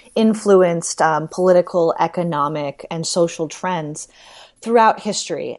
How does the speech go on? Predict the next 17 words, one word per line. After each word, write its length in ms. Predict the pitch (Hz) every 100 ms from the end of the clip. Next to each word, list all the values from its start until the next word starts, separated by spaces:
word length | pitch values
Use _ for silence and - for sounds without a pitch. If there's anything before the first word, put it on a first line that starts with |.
| -
And 340 | 196 190 180 - _
what 420 | 208 196 233 269
we've 320 | 277 269 240
sort 260 | 233 233 214
of 80 | 208
seen 560 | - 330 311 220 208
in 220 | 214 220
that 260 | 208 185 -
pattern 580 | - 247 226 185 165 165 -
is 260 | 190 175
that 280 | 208 202 196
natural 500 | 190 208 247 254 285
disasters 800 | 254 226 196 185 - - 185 165
themselves, 680 | 185 180 - 165 131 - -
the 160 | 185 -
isolated 760 | 196 202 208 233 202 185 180 -
incidents 840 | 165 165 143 - - - - -